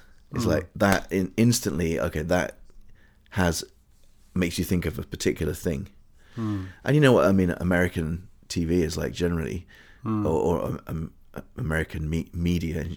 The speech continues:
Speaker 1: is, there's not necessarily very much subtlety <laughs> in some
Speaker 2: Mm,
Speaker 1: of these
Speaker 2: yeah.
Speaker 1: things. You know,
Speaker 2: Yeah.
Speaker 1: especially like a game, like a,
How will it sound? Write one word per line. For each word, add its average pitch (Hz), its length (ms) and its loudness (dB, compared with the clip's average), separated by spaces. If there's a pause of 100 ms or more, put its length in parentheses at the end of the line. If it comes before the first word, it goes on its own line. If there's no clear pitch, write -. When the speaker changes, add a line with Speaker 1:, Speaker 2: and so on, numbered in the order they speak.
Speaker 1:
is, - 240 -6 (220)
there's 92 180 -4
not - 340 -2
necessarily 82 520 -2
very 80 180 -2
much 73 180 -6
subtlety - 580 -4 (560)
<laughs> - 520 -16
in 80 160 0
some 80 220 2
Speaker 2:
Mm, - 20 2
Speaker 1:
of 76 60 -2
these 85 200 -2
Speaker 2:
yeah. - 180 0
Speaker 1:
things. - 260 -6 (240)
You 90 140 0
know, 78 40 0
Speaker 2:
Yeah. 82 40 0
Speaker 1:
especially 101 420 4
like 92 180 4
a 95 60 2
game, 107 400 4
like 131 240 6
a, 110 80 2